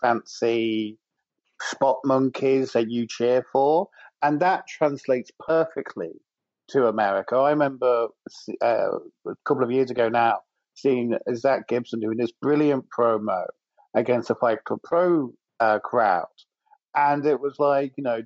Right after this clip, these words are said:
this is a type of, if he, if he could deliver this type of promo in, like, mid nineties E C W, the guy would be a superstar. 'Cause it was exactly that type of, you know, he-, uh, healing on the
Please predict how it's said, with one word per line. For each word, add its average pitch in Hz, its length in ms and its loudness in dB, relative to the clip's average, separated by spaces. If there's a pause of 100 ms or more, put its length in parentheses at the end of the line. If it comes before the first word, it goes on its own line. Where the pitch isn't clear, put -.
this 160 180 -2
is 147 80 -12
a 143 60 -8
type 131 300 0
of, 117 100 2
if 131 120 -4
he, 190 400 0 (260)
if 139 100 0
he 180 100 2
could 185 120 2
deliver 165 260 2
this 147 240 -2
type 131 160 0
of 120 100 -14
promo 104 600 0 (500)
in, 120 100 2
like, 113 240 0
mid 127 260 -2
nineties 120 480 0
E 113 140 -2
C - 180 -6
W, 107 520 2 (300)
the 131 80 2
guy 127 200 2
would 123 100 -2
be 123 80 2
a 117 40 -2
superstar. - 680 -2 (420)
'Cause 139 160 2
it 131 100 4
was 131 200 2
exactly 135 680 0
that 135 260 0
type 120 280 2
of, 110 200 0 (120)
you 127 60 -10
know, 107 300 0 (340)
he-, 120 120 2
uh, 117 240 2
healing 131 320 2
on 120 140 0
the 120 120 -2